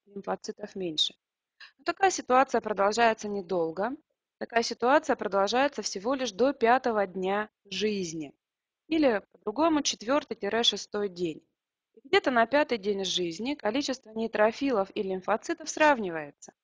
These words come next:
И тех, и других наблюдается примерно по сорок-сорок пять процентов. А после этого, как мы видим, начинается прирост лимфоцитов и, наоборот, уменьшение нейтрофилов.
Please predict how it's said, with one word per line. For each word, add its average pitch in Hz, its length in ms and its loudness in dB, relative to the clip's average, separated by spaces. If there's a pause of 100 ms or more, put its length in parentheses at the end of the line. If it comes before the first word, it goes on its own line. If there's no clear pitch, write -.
(640)
И 240 80 -6
тех, 233 300 4
и - 20 0
других 240 480 0
наблюдается 226 600 0
примерно 247 500 -2
по 262 320 -2
сорок-сорок 208 680 -4
пять 190 240 -10
процентов. 175 580 -12 (640)
А - 100 0
после 285 320 2
этого, 349 500 4 (500)
как 233 160 -4
мы 196 140 -2
видим, 262 320 -2
начинается 247 720 -2
прирост 226 600 0
лимфоцитов 190 840 -4 (500)
и, 240 120 -2
наоборот, 196 580 4
уменьшение 240 800 0
нейтрофилов. 196 840 -2